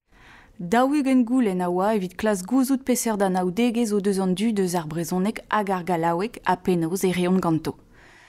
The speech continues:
Klasket eo bet ivez pis sa d'an disoc'hoù dre da chennoù, Breizh Izel a Breizh Uhel, strollegezhioù, broioù.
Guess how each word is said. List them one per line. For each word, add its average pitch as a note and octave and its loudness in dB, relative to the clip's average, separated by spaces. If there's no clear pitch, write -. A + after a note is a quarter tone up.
Klasket A3 2
eo A3 2
bet G3 0
ivez A3 -2
pis - -8
sa A3 0
d'an F#3+ 0
disoc'hoù G3+ -2
dre G3+ 0
da E3+ -2
chennoù, E3 -4
Breizh F#3 0
Izel F3+ 0
a F#3 2
Breizh D#3+ -6
Uhel, F#3 0
strollegezhioù, G3+ 0
broioù. F3 0